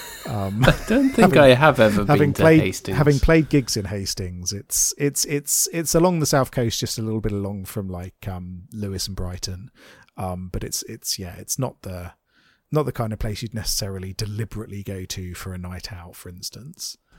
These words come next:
Speaker 2: There was a big
Speaker 1: Um,
Speaker 2: battle there, wasn't there? The Battle of Hastings.
Speaker 1: The Battle of Hastings, where William the Conqueror, um, shot Harold with a B B gun.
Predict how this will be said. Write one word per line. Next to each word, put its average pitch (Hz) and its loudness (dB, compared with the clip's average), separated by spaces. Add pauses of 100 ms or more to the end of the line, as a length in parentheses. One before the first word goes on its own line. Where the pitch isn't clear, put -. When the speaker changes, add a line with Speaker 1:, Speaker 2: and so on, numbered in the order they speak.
(120)
Speaker 2:
There 135 12
was 127 6
a 131 8
big 151 6
Speaker 1:
Um, 151 -8
Speaker 2:
battle 113 6
there, 95 6
wasn't 101 0
there? 101 -4
The 98 -4
Battle 110 2
of 107 -2
Hastings. 104 2
Speaker 1:
The - 0
Battle 156 4
of 151 4
Hastings, 135 0
where 117 0
William 131 0
the 127 -4
Conqueror, 113 -4 (600)
um, 107 -2 (260)
shot - 0
Harold 113 -4 (140)
with 107 -6
a 104 -4
B 113 -2
B 107 -2
gun. 101 -6